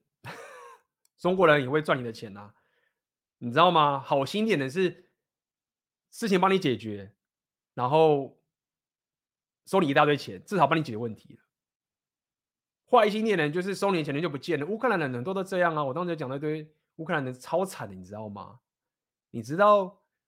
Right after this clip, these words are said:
有些乌克兰人他们就会离开战乱，然后跑到欧洲去，然后要住，租房子，然后当然就找自己乌克兰的人去租啊。啊，乌克兰那边在住在，原本住在欧洲的乌克兰人就跟那些离开战乱的人讲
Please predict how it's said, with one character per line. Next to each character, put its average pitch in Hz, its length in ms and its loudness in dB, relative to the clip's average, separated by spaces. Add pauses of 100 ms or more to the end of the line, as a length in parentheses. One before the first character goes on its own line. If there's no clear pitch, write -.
(640)
有 135 120 -4
些 131 120 0
乌 196 100 4
克 208 100 0
兰 160 140 2
人 131 140 0
他 165 80 0
们 156 120 0
就 160 60 -2
会 160 80 0
离 139 160 -4
开 151 220 2
战 139 280 2
乱， 117 280 -2
然 123 120 0
后 127 60 -2
跑 110 160 -8
到 135 100 -6
欧 135 160 -4
洲 127 160 -6
去， 117 360 -16 (500)
然 117 160 0
后 147 400 2 (160)
要 147 140 2
住， 139 460 -2
租 147 200 -2
房 101 260 -6
子， 98 220 -20 (960)
然 117 140 -8
后 139 120 0
当 151 140 0
然 143 60 0
就 156 40 -2
找 120 220 -6
自 151 100 -8
己 127 80 -8
乌 156 120 -4
克 151 100 -4
兰 123 160 0
的 113 180 -4 (680)
人 113 200 -8
去 127 200 -12
租 120 260 -10
啊。 107 140 -6
啊， 143 100 -2
乌 151 100 -6
克 165 60 -4
兰 127 340 -8
那 156 140 -6
边 170 240 -2 (400)
在 175 180 2
住 185 200 2
在， 180 280 6
原 165 120 4
本 160 100 2
住 170 100 -2
在 160 300 4 (220)
欧 160 120 6
洲 160 140 2
的 151 60 2
乌 147 80 0
克 170 100 -2
兰 135 80 2
人 120 140 -2
就 147 120 -2
跟 147 200 -2
那 147 40 -4
些 143 140 -4
离 131 140 -6
开 135 120 0
战 135 140 -2
乱 131 100 -4
的 120 60 -6
人 117 80 -10
讲 - 20 -6